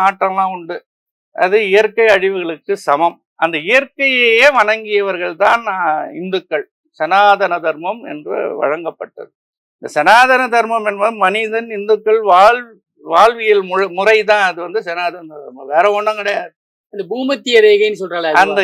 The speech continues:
Speaker 1: கீழே இருக்கக்கூடிய அந்த ரேகையில ஐந்து வகை பிரித்து அந்தந்த இடத்துல, அந்தந்த இடத்துல அந்தந்த பவரை வச்சு
Speaker 2: இப்ப
Speaker 1: கோயிலை
Speaker 2: அஞ்சு
Speaker 1: கட்டணும்.
Speaker 2: கோயிலும் அதே கோடுல வருது.
Speaker 1: ஆமாங்க.
Speaker 2: இது வந்து நம்ம எந்த தமிழ்நாடுக்குள்ளவா?
Speaker 1: இந்தியா ஃபுல்லாவே.
Speaker 2: இந்தியா
Speaker 1: இந்தியா இல்ல, வேர்ல்டுக்கே இதுதான்.
Speaker 2: ஓ.
Speaker 1: வேர்ல்டுக்கே இதுதான்.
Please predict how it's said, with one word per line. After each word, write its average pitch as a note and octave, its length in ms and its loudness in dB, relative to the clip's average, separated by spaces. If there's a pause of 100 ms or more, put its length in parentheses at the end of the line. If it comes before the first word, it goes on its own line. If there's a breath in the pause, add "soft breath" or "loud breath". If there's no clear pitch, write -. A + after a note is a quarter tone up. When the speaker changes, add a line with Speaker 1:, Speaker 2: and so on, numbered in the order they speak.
(140)
Speaker 1:
கீழே C#4+ 300 2
இருக்கக்கூடிய A3 500 2
அந்த F#3+ 120 -2 (100)
ரேகையில A3+ 480 4 (100)
ஐந்து B3+ 300 0
வகை A#3+ 240 2
பிரித்து G3+ 440 0 (100)
அந்தந்த G#3+ 400 -2
இடத்துல, A3+ 320 0
அந்தந்த G3+ 320 -4
இடத்துல A3+ 280 -2
அந்தந்த F3 320 -4
பவரை F#3 340 0
வச்சு D#3 200 -10
Speaker 2:
இப்ப A3 160 -4
Speaker 1:
கோயிலை G#3 160 4
Speaker 2:
அஞ்சு A#3 260 0
Speaker 1:
கட்டணும். A3 240 6
Speaker 2:
கோயிலும் C#4 400 4
அதே B3 180 4 (200)
கோடுல A#3+ 340 2
வருது. G#3+ 180 4 (120)
Speaker 1:
ஆமாங்க. B3+ 320 4 (460)
Speaker 2:
இது A3+ 100 -8
வந்து B3 200 -2
நம்ம A3 140 2 (400)
எந்த A#3+ 180 2 (160)
தமிழ்நாடுக்குள்ளவா? A3+ 720 2 (340)
Speaker 1:
இந்தியா C4 260 2 (120)
ஃபுல்லாவே. B3 480 0 (160)
Speaker 2:
இந்தியா G#3+ 240 0
Speaker 1:
இந்தியா A#3 260 2
இல்ல, A3 120 6 (180)
வேர்ல்டுக்கே C4 560 4
இதுதான். A#3 340 2 (280)
Speaker 2:
ஓ. A3 40 -2 (560)
Speaker 1:
வேர்ல்டுக்கே A3+ 640 2
இதுதான். C#4 340 0